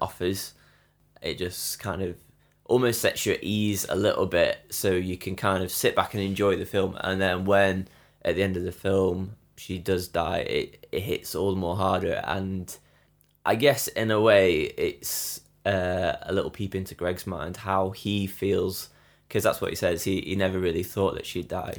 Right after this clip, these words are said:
So you, you always, you always think the best, and you always think that someone's gonna pull through, uh, an illness like that. But, um, you know, as a viewer, it just, uh, reinforces it, it at the end, and that,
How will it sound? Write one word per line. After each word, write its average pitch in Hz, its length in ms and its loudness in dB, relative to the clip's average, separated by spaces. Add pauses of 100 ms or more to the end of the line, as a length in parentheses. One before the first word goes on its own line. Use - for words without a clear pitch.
So - 80 -10
you, 92 200 -4
you 104 140 6
always, 101 520 4
you 101 100 0
always 95 220 2
think 95 160 -4
the - 80 -10
best, 90 380 -2
and 98 100 -4
you 98 60 -2
always 95 200 -4
think 92 180 -8
that 82 120 -8
someone's 92 240 -8
gonna 92 160 -6
pull - 240 -8
through, 92 520 -4 (100)
uh, - 300 -8 (100)
an 87 120 -8
illness 85 360 -8
like 90 160 -8
that. 85 240 -6 (500)
But, - 240 -2 (260)
um, 90 640 -8 (440)
you 95 100 -8
know, 82 140 -8
as 92 160 -6
a 92 60 -10
viewer, 90 400 -4 (520)
it - 160 -6
just, - 480 -14
uh, 87 300 -6 (180)
reinforces 92 960 -8 (360)
it, 90 220 -12 (240)
it 90 180 -8
at - 220 -12
the 78 140 -14
end, 95 300 -10 (100)
and 95 200 -10
that, 98 160 -16